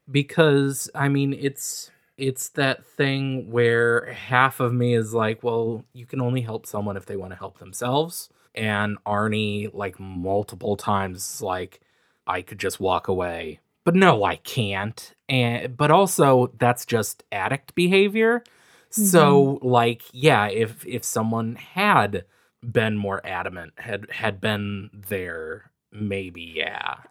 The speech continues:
Speaker 2: I, I would kind of see him accepting that help more if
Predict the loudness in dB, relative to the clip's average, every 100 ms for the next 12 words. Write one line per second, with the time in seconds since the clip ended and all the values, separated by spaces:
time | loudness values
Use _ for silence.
0 | 0 2 2 0 2 2 0 -2 -2 0
1 | -2 0 0 0 0 -2 -4 -6 2 4
2 | 4 2 0 -4 -2 0 2 0 -2 -4
3 | -4 0 2 2 2 0 -2 2 2 2
4 | -12